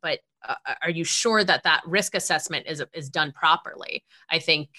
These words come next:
you know, is really the point. And yeah, so, you know, in the formalized process, we see this all the time, is that they will get the report and it's not necessarily an automatic no or an automatic "you're fired" or anything like that. A lot of times this is a conversation you have first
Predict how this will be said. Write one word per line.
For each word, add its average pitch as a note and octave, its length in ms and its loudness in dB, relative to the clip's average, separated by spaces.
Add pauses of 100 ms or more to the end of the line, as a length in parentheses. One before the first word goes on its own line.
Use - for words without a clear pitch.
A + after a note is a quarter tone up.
(120)
you E3+ 160 -4
know, C#3 380 2
is D3+ 180 -2
really C#3+ 300 2
the C#3+ 80 -8
point. D#3+ 340 0
And A3+ 240 2 (260)
yeah, E4+ 340 8
so, A3+ 340 4
you G#3+ 240 4
know, F3+ 100 6
in F3+ 80 6
the F3+ 80 2
formalized F4 420 6
process, E3+ 240 2
we D4 140 2
see F#4 160 2
this F#3 180 2
all B2+ 120 4
the A2 80 -2
time, D#3 340 4
is C3 120 -4
that C3+ 200 4 (480)
they F#3 640 6
will F3+ 140 2
get F3+ 160 6
the F3 80 6
report E3+ 560 6
and F3 100 2
it's F#3 160 2
not B3+ 160 4
necessarily E3+ 440 4
an D3+ 40 6
automatic D3 460 4
no F#3 420 8
or D#3 160 4
an D3+ 80 0
automatic D3 420 2
"you're - 60 -6
fired" F3 500 6
or C3+ 240 2
anything E3+ 340 -2
like D3 200 -2
that. F3 300 4 (400)
A E3+ 80 2
lot E3+ 220 6
of G3+ 60 0
times D#3 300 2
this D3 160 -6
is E3+ 140 0
a C#3+ 40 -2
conversation D#3 680 0
you B2 100 -2
have B2+ 160 -2
first C3+ 480 -4